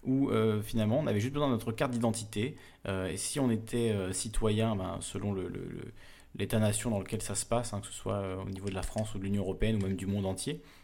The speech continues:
euh, tant qu'on était identifié, effectivement, euh, tant que, en tant que personne, on avait le droit, euh, d'accéder, en fait, à tous les services, euh,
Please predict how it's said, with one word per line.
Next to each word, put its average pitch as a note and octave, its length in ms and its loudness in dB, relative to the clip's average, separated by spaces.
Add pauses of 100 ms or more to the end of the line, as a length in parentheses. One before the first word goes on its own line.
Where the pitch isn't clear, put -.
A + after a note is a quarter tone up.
(160)
euh, F#2+ 420 -2
tant B2 180 -2
qu'on B2 200 2
était G#2+ 240 2
identifié, A2 680 2
effectivement, G#2+ 680 0
euh, G2 140 0
tant G#2 200 -2
que, F#2+ 300 -2
en F#2 120 -4
tant G#2 120 -4
que - 100 -8
personne, - 320 0
on B2 100 2
avait F#3+ 200 4
le F3+ 220 -2
droit, F3 500 0 (380)
euh, G2 560 -4 (460)
d'accéder, - 640 2
en A#2+ 100 2
fait, D3 180 0
à - 40 4
tous C3+ 180 0
les C#3+ 100 2
services, A#2 500 -2 (380)
euh, F#2 280 -4